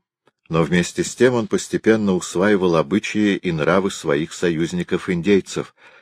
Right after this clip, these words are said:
приноравливаясь к ним с легкостью, особенно характерной для его соотечественников,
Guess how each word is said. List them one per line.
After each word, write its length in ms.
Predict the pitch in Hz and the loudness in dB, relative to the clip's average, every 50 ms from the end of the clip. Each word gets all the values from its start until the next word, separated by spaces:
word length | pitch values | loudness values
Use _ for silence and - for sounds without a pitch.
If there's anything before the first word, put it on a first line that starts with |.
| _ _ - | _ _ -2
приноравливаясь 920 | - 82 85 82 82 85 90 98 101 90 87 92 87 87 87 85 82 - - | 2 2 4 4 4 4 4 4 2 2 2 2 2 2 2 0 -2 -4 -8
к 80 | - 82 | -6 -4
ним 300 | 80 87 90 85 82 - | -2 -2 0 -2 -2 -6
с 140 | - - - | -8 -6 0
легкостью, 760 | 82 95 120 120 - - 110 - - - - 82 73 65 - - - - _ _ _ | 2 2 2 2 0 -6 -8 -8 -6 -6 -2 -2 -2 -2 -4 -10 -20 -20 _ _ _
особенно 560 | - 76 73 - - 117 110 107 95 92 90 | -4 -4 -2 2 2 2 2 2 2 0 0
характерной 720 | 82 - 90 80 76 - - - 131 139 131 120 101 85 | 0 0 2 2 2 0 0 0 0 2 2 2 0 -2
для 180 | 78 73 73 73 | 0 0 0 0
его 380 | 73 76 80 101 104 101 90 - - | 2 2 2 2 2 2 0 -2 -8
соотечественников, 1200 | - - - 95 95 92 - 120 117 101 - - - - - 78 71 67 65 - - 67 - - | -10 -4 0 0 0 0 2 0 0 0 -2 -8 -12 -10 -10 -10 -10 -10 -10 -8 -8 -10 -10 -10